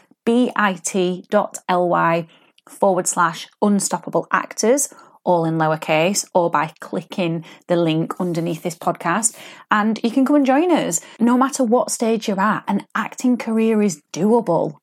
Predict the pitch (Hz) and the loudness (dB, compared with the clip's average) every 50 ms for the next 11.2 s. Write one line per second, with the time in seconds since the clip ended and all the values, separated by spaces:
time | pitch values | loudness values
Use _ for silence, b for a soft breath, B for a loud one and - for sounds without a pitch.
0 | b b b b b b b _ _ _ _ - 180 185 190 185 185 180 190 185 | b b b b b b b _ _ _ _ -2 0 2 2 2 2 0 0 -2
1 | - 190 165 185 175 180 185 180 190 190 - - 156 - - 156 160 156 160 156 | -4 -2 -2 0 0 0 0 0 -2 -2 -2 -4 -6 -6 -6 -4 -2 -2 -2 -2
2 | 175 175 - - 170 - - 151 147 151 - - 156 156 156 156 147 147 151 160 | -4 -4 -4 -4 -4 -2 -4 -4 -6 -8 -8 -8 -8 -4 -4 -4 -4 -4 -4 -6
3 | - - 180 170 - - - - - - - _ _ _ _ _ _ _ _ - | -6 -4 -6 -6 -4 -6 -6 -6 -6 -8 -14 _ _ _ _ _ _ _ _ -10
4 | - 143 147 170 208 - - - - - - - - 147 156 190 240 - - 233 | -6 -4 -2 -2 -2 -2 -4 -6 -6 -4 -4 -2 2 2 2 2 0 0 0 0
5 | 202 185 156 - - - _ _ _ _ _ _ _ _ - - - - 262 247 | 2 2 0 0 -4 -10 _ _ _ _ _ _ _ _ -4 -2 0 0 2 2
6 | 208 165 147 147 143 - b b b b b _ - - - - 196 196 202 202 | 2 2 2 0 -2 -6 b b b b b _ -16 -10 -4 -2 2 2 4 4
7 | 208 220 233 233 _ - 226 254 262 - 180 160 151 147 143 143 - - 151 - | 4 2 0 -2 _ 0 0 0 0 0 0 0 0 0 -2 -4 -8 -10 -8 -6
8 | 165 165 170 170 - _ 185 180 - - - - - - 196 190 - - - - | -4 -2 -2 -4 -2 _ -2 -2 -2 -4 -6 -8 -4 -4 -2 -2 -2 -2 0 0
9 | 180 147 - 151 143 139 b b b b b b _ _ _ _ _ _ _ - | 0 0 0 -2 -4 -4 b b b b b b _ _ _ _ _ _ _ -8
10 | - 180 175 175 - 220 240 269 302 269 269 254 247 240 240 240 233 233 233 240 | -6 -4 -6 -2 0 2 4 4 4 4 4 4 4 4 4 4 4 4 4 2
11 | 233 - - | 2 -2 -6